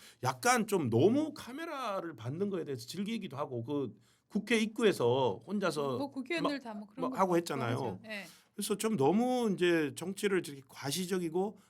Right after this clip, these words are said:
Speaker 1: 이벤트 위주로 하는 사람 아닌가.
Speaker 2: 네.
Speaker 1: 김상욱 의원 같은 경우에
Speaker 2: 그러니까 약간 이제
Speaker 1: 그런 생각이
Speaker 2: 이익을
Speaker 1: 듭니다.
Speaker 2: 따라다니는 계열이다.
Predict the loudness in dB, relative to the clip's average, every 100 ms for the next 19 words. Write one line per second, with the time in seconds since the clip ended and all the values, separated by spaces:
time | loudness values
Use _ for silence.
0 | 0 2 4 2 2 0 0 -4 -4 -4
1 | -4 -4 -2 0 0 -2 -2 0 0 -2
2 | -4 -10 -6 -6 -2 0 0 0 -2 -4
3 | -6 -6 -4 0 0 0 -2 -4 4 6
4 | 6 6 4 2 0 0 0 -2 -6 -10
5 | -10 -10 -10 -8 -2 -2 -4